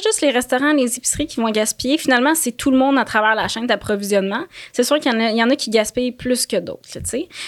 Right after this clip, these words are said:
Mais juste pour vous donner une idée, là, euh, si le gaspillage alimentaire était un pays, ça serait le troisième plus gros émetteur de gaz à effet de serre, de G E S,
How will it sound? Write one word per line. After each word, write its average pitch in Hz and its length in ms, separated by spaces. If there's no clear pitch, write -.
Mais 233 80
juste 392 200
pour 262 120
vous 233 60
donner 240 180
une 285 160
idée, 240 80
là, 311 300
euh, - 40
si - 340
le 254 120
gaspillage 262 640
alimentaire 233 600
était 214 280
un 202 120
pays, 208 460
ça 233 140
serait 240 160
le 226 120
troisième 247 440
plus 247 160
gros 247 180
émetteur 226 540
de 202 240
gaz 220 260
à 208 60
effet 190 200
de - 60
serre, 240 160
de 220 140
G 208 100
E 196 60
S, - 180